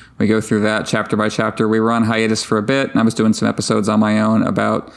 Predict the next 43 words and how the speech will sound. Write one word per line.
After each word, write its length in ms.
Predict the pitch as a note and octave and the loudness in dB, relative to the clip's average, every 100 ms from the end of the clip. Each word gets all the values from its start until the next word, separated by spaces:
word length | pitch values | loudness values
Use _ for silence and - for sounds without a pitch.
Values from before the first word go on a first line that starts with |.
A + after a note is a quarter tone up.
| - - | -20 -2
Lord 180 | A#2 G#2+ | 0 2
of 60 | |
the 80 | G#2+ | 2
Rings 380 | C#3+ F3+ E3+ D#3 | 0 0 0 2
and 140 | B2 | 2
Star 300 | A#2 B2 A#2+ | 2 0 0
Wars, 260 | A#2 A#2+ A#2 | 0 0 0
which 160 | A#2 A#2 | -2 2
I'm 80 | |
gonna 140 | G#2+ A2 | 2 2
keep 220 | - G2 | 0 -2
doing 280 | A2 G#2+ G#2+ | 0 2 0
for 460 | - G#2+ G#2+ G#2+ G#2+ | 0 0 0 0 2
a 60 | |
monthly 360 | A2 A2 - G#2+ | 2 2 0 0
basis 560 | G#2+ A2 - A2 - - | 0 -2 -2 -2 -2 -6
for, 480 | - G#2 G#2 A2 - | -4 -2 0 0 -2
uh, 220 | F2+ E2+ | -2 -2
our 120 | - - | -4 -2
patrons 360 | A2+ A2 A2 | -2 2 2
over 200 | G#2 G#2 | 2 0
on 100 | G#2 | 0
Patreon. 640 | C3 C3 C#3 C3 B2+ B2 - - - - _ - | 0 0 0 0 0 -2 -4 -20 -20 -20 _ -4
But 280 | B2 B2 G#2 | -2 0 0
we're 140 | A#2 | 0
getting 240 | A2+ A2+ | 2 2
back 200 | A2 A2 | 2 0
into 220 | A2+ A2+ A2 | 0 0 0
A 40 | |
Song 200 | - A2 | 0 0
of 80 | G#2+ | 2
Ice 180 | G#2+ - | 0 -2
and 100 | G#2 | -2
Fire 280 | C#3 C3 C3 | 0 2 2
now. 560 | B2+ B2+ B2 B2 A#2+ - - | 2 2 0 -2 -4 -12 -6
We're 120 | A2 G#2+ | 0 2
in 80 | G#2 | 2
Storm 260 | - A2 | 2 2
of 60 | G#2+ | 2
Swords, 440 | A#2+ A2 A2 G#2 | 2 2 0 -2
the 80 | G#2+ | -4
third 320 | - A2 G#2 | 0 -2 0
book. 360 | G#2+ G#2+ - | 0 -2 -4